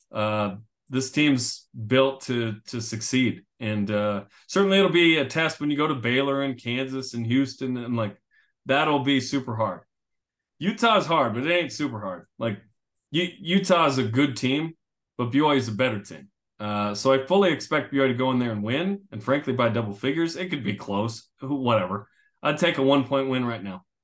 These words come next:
Uh, beating Utah is always awesome in any sport, no matter how good Utah is or not. Uh, it's a rivalry,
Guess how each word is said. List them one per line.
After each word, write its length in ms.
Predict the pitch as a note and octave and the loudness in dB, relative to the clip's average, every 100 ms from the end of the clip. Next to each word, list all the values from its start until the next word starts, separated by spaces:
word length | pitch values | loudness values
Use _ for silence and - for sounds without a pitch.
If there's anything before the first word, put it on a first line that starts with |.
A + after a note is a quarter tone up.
| - | -4
Uh, 320 | A#2+ A2+ A2 | 0 2 2
beating 380 | A2+ B2+ C#3 C3 | 2 2 4 4
Utah 340 | C3 C3+ B2+ | 2 2 2
is 120 | A#2+ A2+ | 2 -2
always 400 | B2 C3 B2+ A2+ | 0 0 2 0
awesome 560 | A#2 A2+ A#2 A2+ A2+ _ _ _ _ _ | 0 -2 -4 -6 -8 _ _ _ _ _
in 120 | A2 | -6
any 220 | A2+ C#3 B2 | 0 0 0
sport, 500 | - G#2+ A2 G#2+ A2+ | -2 -2 0 0 -2
no 80 | |
matter 240 | A2+ B2 A#2 | -2 0 0
how 200 | B2 B2 | -2 0
good 220 | B2+ B2+ | -2 -2
Utah 340 | B2 A#2+ B2 | -4 -2 -2
is 180 | B2 A#2+ | 0 -4
or 180 | G2+ A#2 | -4 -4
not. 360 | G#2+ G#2 A2 - _ _ _ _ _ | -4 -4 -8 -14 _ _ _ _ _
Uh, 360 | G2+ G2 G2 G2+ | -2 0 0 -2
it's 120 | A#2 | -4
a 40 | D3 | 0
rivalry, 460 | E3+ D#3 G2+ F#2 | 2 2 -2 -8